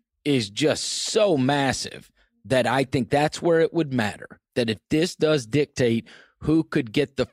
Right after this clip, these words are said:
first and the second seed, that the reason that matters is not necessarily home court advantage between those two teams, but rather having to stay away from San Antonio and, and not meet them until a Western Conference Finals rather than in the second round, which is what you would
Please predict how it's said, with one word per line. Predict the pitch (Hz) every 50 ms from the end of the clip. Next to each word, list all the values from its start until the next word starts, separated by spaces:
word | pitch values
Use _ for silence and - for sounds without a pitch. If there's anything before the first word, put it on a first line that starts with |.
| _ -
first | 147 147 143 147 135 - - - - - - -
and | 131 131 127 120
the | 113
second | - - - 143 139 - - 123 - -
seed, | - - - 143 123 110 98 95 98 - - - - _ _ -
that | 131 127 - -
the | 127 110
reason | 107 110 131 170 196 214 214 156 139 127 120
that | 117 113 -
matters | - 117 113 113 110 110 98 98
is | 104 95
not | 117 139 151 160 -
necessarily | 160 147 - - - - 127 127 120 117 113 107
home | 101 131 131 127 -
court | - 127 127 117
advantage | 113 95 107 127 120 120 113 107 - -
between | - 120 - - - 123 104 95
those | 101 143 170 226 233 -
two | - - 127 117
teams, | - - - 113 107 104 104 104 - - - - - _ _ _ _
but | - 113 - -
rather | 123 139 147 151 147 120 120 107 104 101 101 - _ _ _ _ _
having | - - 127 131 123 117 120 110
to | 98 107
stay | - - - 139 131 135
away | 131 120 110 107 120 123 120 113
from | - - 110 101
San | - - - 127 120 113
Antonio | 110 107 104 - - 131 127 123 120 110 104 104 101 101 98 95 - - - _ _ _ _ _ _ _ _ _ _ -
and, | 117 117 104 104 110 - -
and | 123 117 113
not | 120 131 139 135
meet | 135 127 123 107 -
them | 123 117 113 110
until | 104 101 - - 123 107 101 98
a | 98 98
Western | 98 117 113 104 - - 98
Conference | - 107 104 98 87 101 92 -
Finals | - - 127 127 127 113 101 95 92 90
rather | 101 110 113 117 117 104 101 95
than | 90 104 98 95 95 - -
in | - 113 104
the | 95 87
second | - - 120 101 - - -
round, | - 110 113 113 101 92 92
which | 98 92 - 107
is | 95 87
what | 101 110 120 - _
you | - 101 101
would | 101 101 95